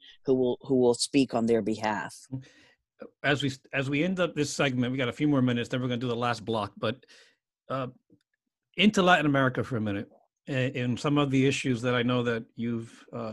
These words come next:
Speaker 2: continued to be very active in, including all the others. But one of the very last pieces of legislation you worked on,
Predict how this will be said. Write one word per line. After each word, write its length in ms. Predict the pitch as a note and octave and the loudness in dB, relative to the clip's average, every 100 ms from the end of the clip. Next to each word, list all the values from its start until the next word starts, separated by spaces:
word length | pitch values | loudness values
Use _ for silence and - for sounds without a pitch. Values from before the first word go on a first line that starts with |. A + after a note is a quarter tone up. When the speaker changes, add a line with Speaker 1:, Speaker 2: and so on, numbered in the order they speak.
| - | -8
Speaker 2:
continued 400 | A#2 G#2 D#3+ C#3+ | -6 0 2 4
to 80 | A#2+ | 2
be 140 | A#2+ | -2
very 280 | A2 C3 A#2+ | 0 2 2
active 380 | A2 G#2 B2 A2 | 0 -2 -8 -8
in, 60 | |
including 320 | G#2+ G#2 A#2+ A#2+ | -8 -6 -4 -4
all 140 | A2+ | -4
the 120 | G#2+ | -4
others. 260 | A2+ G#2+ G2+ | -2 -4 -6
But 240 | A2 G#2 _ - - - _ _ | -6 -6 _ -20 -20 -20 _ _
one 140 | C3+ F#3+ | 0 2
of 60 | |
the 60 | E3+ | 2
very 460 | C#3+ D#3+ D#3 D#3+ D3 | 4 4 4 0 0
last 320 | C#3+ C3 - | 0 0 -2
pieces 280 | C#3 C3+ B2 | -6 -4 -2
of 100 | A#2+ | 0
legislation 640 | A#2+ A#2 - A#2 A2+ A2 | 0 -2 -2 -2 0 -2
you 100 | A2+ | -2
worked 300 | A2+ A#2 - | 0 -2 -4
on, 320 | A#2 G#2+ G#2 | -4 -4 -6